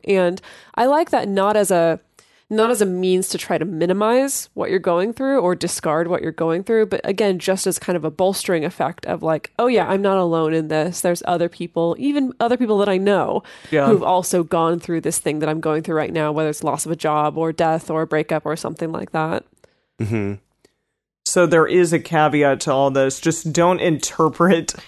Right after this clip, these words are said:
Speaker 2: this one as us saying that you just need self-confa-, compassion in order to, like, get through a shitty situation and be complacent.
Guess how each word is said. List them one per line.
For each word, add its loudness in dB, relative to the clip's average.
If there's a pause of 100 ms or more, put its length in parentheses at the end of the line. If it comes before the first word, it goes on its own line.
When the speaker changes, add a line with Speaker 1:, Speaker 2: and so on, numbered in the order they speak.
(260)
Speaker 2:
this 2
one 4
as 2
us 2
saying 0
that 2 (340)
you 2
just -6
need 0
self-confa-, -2
compassion 0
in 0
order 2
to, -2
like, -2
get 0
through 0
a 0
shitty -2
situation 2 (260)
and 0
be 0
complacent. 0